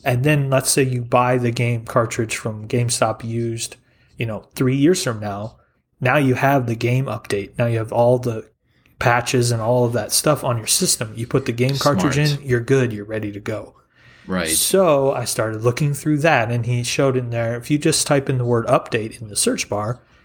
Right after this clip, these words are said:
Speaker 1: you'll be able to find all of those updates. And you kind of scroll through the pages on the three D S and decide what you want to download. So I, I did that, and I downloaded some different things.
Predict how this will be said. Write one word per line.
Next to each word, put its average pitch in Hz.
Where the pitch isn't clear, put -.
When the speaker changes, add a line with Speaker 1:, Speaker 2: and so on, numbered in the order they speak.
Speaker 1:
you'll 123
be 123
able 123
to 113
find 143
all 101
of 101
those 104
updates. 107
And 123
you 120
kind 127
of 120
scroll 139
through 127
the 120
pages 120
on 110
the 110
three 117
D 113
S 110
and 101
decide 110
what 113
you 113
want 101
to 101
download. 104
So -
I, -
I 143
did 156
that, 120
and 127
I 131
downloaded 127
some 117
different 123
things. 120